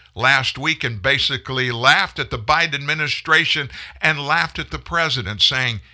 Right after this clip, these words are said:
he can't get anything done. They certainly, they're the biggest polluter on the planet. They're not even gonna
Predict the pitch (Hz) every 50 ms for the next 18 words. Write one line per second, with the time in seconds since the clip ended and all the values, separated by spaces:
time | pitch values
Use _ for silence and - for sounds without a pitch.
0 | _ _ _ - 208 269 - - - 233 170 127 87 - - 87 101 104 85 87
1 | 85 87 85 80 - 101 92 87 82 80 78 107 127 156 180 214 247 - _ _
2 | _ _ _ _ _ _ _ _ _ _ _ _ _ _ _ _ _ - 151 175
3 | 226 226 196 - - - - 196 208 240 - - 151 131 110 104 85 69 - -
4 | _ _ _ _ _ - - 185 - 202 185 135 117 151 165 147 151 - - -
5 | - 160 156 160 180 185 165 160 156 156 151 151 151 - - 156 190 214 214 147
6 | 110 - - 175 208 247 262 233 190 160 156 151 147 135 143 143 131 120 127 127
7 | 120 113 98